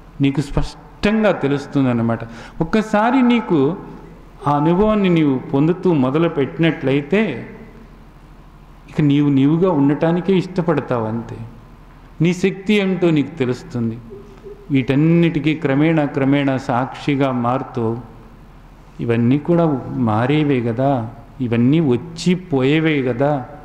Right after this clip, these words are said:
ఆగమ అపాయినో అనిత్య.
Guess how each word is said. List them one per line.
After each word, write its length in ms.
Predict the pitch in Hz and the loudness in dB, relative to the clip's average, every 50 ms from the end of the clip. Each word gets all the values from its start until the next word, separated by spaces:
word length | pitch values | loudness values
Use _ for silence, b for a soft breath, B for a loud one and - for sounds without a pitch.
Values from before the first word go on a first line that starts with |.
| - - - - - - - - - | -20 -20 -20 -20 -20 -20 -20 -10 -6
ఆగమ 480 | - 107 110 113 113 120 131 143 160 170 | -2 -2 0 0 0 0 0 2 2 2
అపాయినో 840 | 180 185 165 139 120 - - 120 120 120 123 131 135 151 160 165 160 | 2 2 2 0 0 -2 -2 -2 -2 0 0 0 2 4 4 4 4
అనిత్య. 680 | 139 120 120 123 127 123 - - - 139 139 131 127 123 | 2 2 0 0 0 -2 -4 -4 -2 0 0 0 0 -4